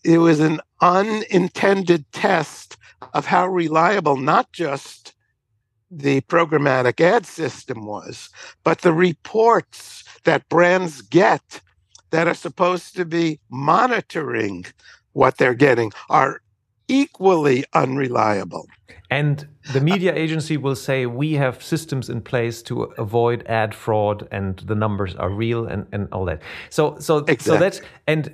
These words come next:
Speaker 2: whoever, because we could go on for three hours, uh, talking about this. So whoever is
Speaker 1: Yeah.
Speaker 2: interested to take a deep dive into this topic, uh,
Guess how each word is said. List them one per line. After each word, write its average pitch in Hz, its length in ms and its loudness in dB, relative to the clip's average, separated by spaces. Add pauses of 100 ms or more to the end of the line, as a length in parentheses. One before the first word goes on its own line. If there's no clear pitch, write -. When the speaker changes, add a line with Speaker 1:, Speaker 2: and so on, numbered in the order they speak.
Speaker 2:
whoever, 175 380 2
because 131 280 -4
we 175 120 0
could 175 180 -4
go 127 200 0
on 135 140 0
for 120 160 -6
three 135 300 -4
hours, 101 460 -2
uh, 104 80 -4 (120)
talking 117 280 -2
about 82 180 -4
this. 80 140 -10
So 120 140 -2
whoever 180 440 0
is 156 140 -2
Speaker 1:
Yeah. 165 80 0
Speaker 2:
interested 127 480 -6
to 123 100 -8
take 127 220 -6
a - 40 -4
deep 165 360 -6
dive 120 340 0
into 156 240 -4
this 127 220 -6
topic, - 440 -8 (360)
uh, 117 340 0